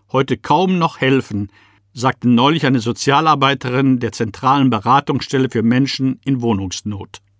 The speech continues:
Diese Beratungsstelle von Caritas und Stadtmission im Berliner Bezirk Tiergarten gibt es seit vierzig Jahren. Dreitausenddreihundert Hilfesuchende kommen jährlich hierher.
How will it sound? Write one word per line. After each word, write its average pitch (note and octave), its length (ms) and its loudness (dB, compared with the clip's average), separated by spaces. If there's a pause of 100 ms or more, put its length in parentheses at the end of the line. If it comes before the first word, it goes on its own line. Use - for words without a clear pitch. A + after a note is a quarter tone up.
(920)
Diese C#3+ 180 0
Beratungsstelle E3 760 2
von C3 220 0
Caritas F3 680 0
und A2+ 140 0
Stadtmission D#3+ 840 0
im B2+ 160 4
Berliner C#3 440 2
Bezirk B2+ 560 -2
Tiergarten C#3+ 640 2 (300)
gibt C#3+ 200 -2
es C3 120 -4
seit G#2+ 220 -2
vierzig - 600 -6
Jahren. F#2 500 -2 (1040)
Dreitausenddreihundert D#3 1000 2
Hilfesuchende C3+ 920 2
kommen B2+ 380 2
jährlich D3 520 2
hierher. A#2+ 720 -2